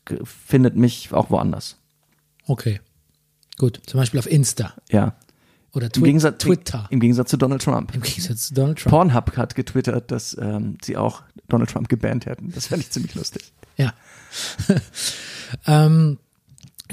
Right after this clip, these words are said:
Speaker 2: w-, worum geht's eigentlich heute? Heute geht's, heute haben wir es uns ganz einfach gemacht. Heute ist totaler, zum Jahreseinstieg Lo-Fi-Content.
Speaker 1: Das haben wir gedacht.
Speaker 2: Ja, okay, wir werden sehen. Nächste Woche geht's wieder, geht's wieder mit Interviewgästen los. Heute haben wir allerdings, äh,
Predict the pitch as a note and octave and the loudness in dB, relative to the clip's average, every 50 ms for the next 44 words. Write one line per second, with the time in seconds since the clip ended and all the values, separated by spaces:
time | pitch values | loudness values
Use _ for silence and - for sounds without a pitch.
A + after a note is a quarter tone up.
0 | - - C#3+ F3 - E3 E3 C#3 C#3+ D3 D#3+ E3+ G#3 F3 D3 G3+ - - C#3 C#3+ | -10 -6 -6 -4 -4 -2 0 2 4 6 6 6 6 6 4 4 2 2 2 2
1 | C#3 B2+ - - B2 A2+ A2 - A#2 A2 - _ - - A#2 D#3+ F3 G#3 F#3+ D#3 | 2 2 2 0 0 0 0 -2 -4 -6 -8 _ -8 -2 0 2 4 4 4 4
2 | D3 D#3+ F3+ F3 - - - - - D#3 F3 F3 D#3+ D#3+ E3+ E3+ D#3+ C#3+ D#3 - | 4 4 2 2 0 -4 -4 0 2 2 4 4 4 4 4 4 4 4 2 0
3 | - - D#3 D#3 - - C#3 E3 E3 F3+ E3 - - E3 F3 F#3 F#3 - - D#3 | 0 0 0 0 0 0 0 0 2 0 0 0 0 0 0 0 0 0 -2 -2
4 | D3+ E3 D3+ C3+ - - - C#3 - C3+ C#3+ C#3+ C#3+ C#3+ C#3 - - - D3 C#3+ | 0 0 -2 -2 -2 -2 -2 -2 0 0 2 2 2 0 0 -2 -2 0 2 4
5 | C#3 C3+ D#3+ E3+ - D3 C#3+ C#3+ - - D3+ C3+ B2 C3+ D3+ F3 - - - D#3+ | 4 4 4 4 4 2 0 0 0 0 0 2 4 4 4 4 4 2 0 0
6 | D3+ D3+ D#3+ D#3 - - E3+ F3 F3 - F3+ G3+ G3+ - - - - C#3 C3 A#2+ | 0 -2 -2 -4 -4 -2 0 0 0 0 -2 -2 -2 -6 -6 -6 -2 0 0 2
7 | A#2+ A2+ - A2+ A2 G#2 - - - - - _ _ _ _ _ - A2+ A2 - | 2 2 4 4 2 2 2 -4 -10 -16 -20 _ _ _ _ _ -10 -8 -8 -10
8 | - _ _ - C3+ B2+ - C3 G#2 - - _ - C#3 C3 A#2+ C3+ B2 A#2+ A#2 | -12 _ _ -6 -4 -2 0 -2 -2 -4 -6 _ -6 -2 0 2 2 2 2 2
9 | B2 A2 - - - - - D#3+ E3 - - F3 E3+ D#3+ D#3+ C#3+ D#3 C#3 - - | 0 -2 -4 -8 -14 -4 0 0 0 2 4 4 6 6 6 4 2 0 0 2
10 | D3 D3 C#3+ C#3 D3 - _ _ _ _ _ - D3+ C#3 - - D3+ C3+ B2 C#3+ | 2 4 4 2 0 -2 _ _ _ _ _ -6 -6 -4 -2 0 0 2 2 0
11 | F3+ D#3 F3 F#3 D#3+ E3 E3 E3+ F3 C3+ - D3+ D3 - - D#3+ D3+ D#3+ F3 G#3 | 0 0 0 2 2 4 2 2 2 0 -2 -2 -2 -2 -2 -2 -2 0 0 -2
12 | - - - - - - - - _ - - D#3+ G#3 G3 A3 F3 D3 E3+ F3 E3 | -4 -6 -12 -16 -18 -20 -20 -20 _ 2 4 4 4 6 4 4 4 4 4 2
13 | D#3+ - C#3+ D#3+ E3 D3+ D#3+ E3 D3+ - - - - B2+ B2+ C3 B2+ C3 C#3 | 2 0 0 0 2 2 2 2 0 -2 -4 -4 -2 0 0 2 2 2 0